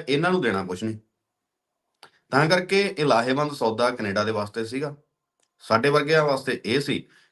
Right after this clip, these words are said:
ਕਿ ਸਾਡੇ ਮੁਲਕ ਦੇ ਵਿੱਚ ਜੇ ਰੁਜ਼ਗਾਰ ਹੋਵੇ, ਕਹਿਣ ਨੂੰ ਤਾਂ ਸੋਨੇ ਦੀ ਚਿੜੀ ਹੈ ਭਾਰਤ, ਅਹ,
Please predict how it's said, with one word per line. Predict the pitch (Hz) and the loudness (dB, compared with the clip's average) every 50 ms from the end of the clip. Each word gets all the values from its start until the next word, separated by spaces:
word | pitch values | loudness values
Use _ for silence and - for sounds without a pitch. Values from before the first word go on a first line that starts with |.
| _ | _
ਕਿ | - 101 | -8 -8
ਸਾਡੇ | 95 - 101 101 110 127 | 0 2 2 4 4 4
ਮੁਲਕ | 135 139 135 131 135 | 4 4 2 2 2
ਦੇ | 131 135 | 0 2
ਵਿੱਚ | 127 127 123 123 | 2 0 -2 -2
ਜੇ | 123 123 127 | -2 -2 0
ਰੁਜ਼ਗਾਰ | 123 110 98 98 92 95 95 101 104 113 | 2 2 0 0 0 0 2 2 2 2
ਹੋਵੇ, | 110 113 113 120 117 113 113 | 2 2 2 2 0 0 -2
ਕਹਿਣ | - - 107 104 113 | -6 -6 -4 -2 -2
ਨੂੰ | 131 143 143 | -2 -2 -2
ਤਾਂ | 143 | -4
ਸੋਨੇ | 131 123 110 113 120 | -4 -2 -4 -4 -2
ਦੀ | 127 139 | -2 -4
ਚਿੜੀ | 127 135 135 131 131 135 | -2 -2 -2 0 0 0
ਹੈ | 131 | 0
ਭਾਰਤ, | 131 143 131 117 107 - | 2 0 0 0 -2 -6
ਅਹ, | 117 - _ _ _ _ _ _ _ _ _ _ _ _ _ _ _ _ _ _ _ _ _ _ _ _ _ _ _ _ _ _ _ _ - 113 113 110 107 107 | -10 -12 _ _ _ _ _ _ _ _ _ _ _ _ _ _ _ _ _ _ _ _ _ _ _ _ _ _ _ _ _ _ _ _ -2 2 4 4 4 2